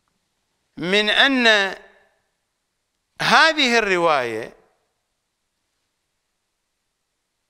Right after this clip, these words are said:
التي تتحدث عن استشهاد إمامنا الرضا في آخر شهر صفر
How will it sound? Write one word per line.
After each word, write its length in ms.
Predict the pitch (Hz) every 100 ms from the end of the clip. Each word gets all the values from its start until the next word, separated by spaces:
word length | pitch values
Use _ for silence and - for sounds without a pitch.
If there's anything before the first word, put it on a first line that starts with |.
| _ _ _ _ _ _ _ _ _ _ -
التي 380 | 175 196 202 196
تتحدث 760 | 214 196 185 208 214 202 180 143 104 - _ _ _ _ _
عن 220 | - 185 208
استشهاد 680 | 185 208 185 190 214 254
إمامنا 920 | 220 185 185 220 226 202 190 170 131
الرضا 720 | 165 175 202 151 110 - - _ _ _ _ _ _ _ _ _ _ _
في 680 | - 202 208 208 202 202 - _ _ _ _ _
آخر 480 | 247 320 302 269 233
شهر 360 | - 208 185 165
صفر 640 | 185 175 185 185 - -